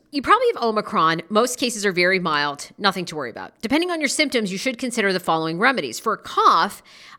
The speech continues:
um, some sort of cough syrup remedy. So we've been taking NyQuil and DayQuil. P S, the I C U nurse, and she's almost basically a doctor, recommended the same thing.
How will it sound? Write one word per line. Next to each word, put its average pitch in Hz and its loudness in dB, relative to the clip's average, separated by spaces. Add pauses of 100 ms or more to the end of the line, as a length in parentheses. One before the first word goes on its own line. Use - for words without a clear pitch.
um, 202 4
some 269 -2
sort 370 -4
of 381 -8
cough 214 2
syrup 202 -2
remedy. 170 -2
So - -6
we've 214 -2
been 269 -4
taking 254 -6
NyQuil 175 -2
and 165 -8
DayQuil. 254 -2
P 185 -10
S, 240 2
the - -10
I 170 -2
C - -8
U 220 -2
nurse, 226 -4 (420)
and 180 -10
she's 208 -10
almost 202 -6
basically 160 -6
a 135 -10
doctor, 262 0 (200)
recommended 180 0
the 165 -8
same 131 -8
thing. - -4